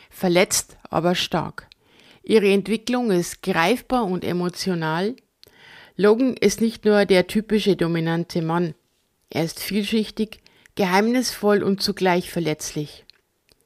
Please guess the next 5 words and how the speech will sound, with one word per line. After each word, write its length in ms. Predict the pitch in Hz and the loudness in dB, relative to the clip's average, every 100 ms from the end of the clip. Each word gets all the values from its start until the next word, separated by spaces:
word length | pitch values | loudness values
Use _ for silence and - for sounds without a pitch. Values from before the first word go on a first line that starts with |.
| _ - | _ -6
Ihre 220 | 175 165 | -2 -2
Dynamik 640 | 151 151 175 220 233 - _ _ | -2 0 2 2 0 -6 _ _
ist 200 | - - | -4 -2
intensiv 680 | - 175 165 156 196 208 - - _ _ _ | 0 -2 -2 -4 -2 -2 -4 -20 _ _ _
und 240 | - 147 | -6 -6